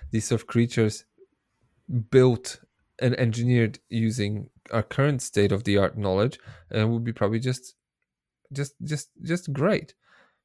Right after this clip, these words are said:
Meanwhile, the twenty eleven special effects, I mean, for me, for me, C G I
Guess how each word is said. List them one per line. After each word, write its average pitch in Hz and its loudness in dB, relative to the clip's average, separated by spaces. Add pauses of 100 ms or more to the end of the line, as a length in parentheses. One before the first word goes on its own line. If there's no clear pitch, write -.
(100)
Meanwhile, 131 2
the 131 -8
twenty 123 2
eleven 110 2
special 123 0
effects, 113 -2
I - -6
mean, 143 -2
for - 2
me, 156 -2
for 151 0
me, 139 2 (100)
C - 0
G 120 2
I 117 0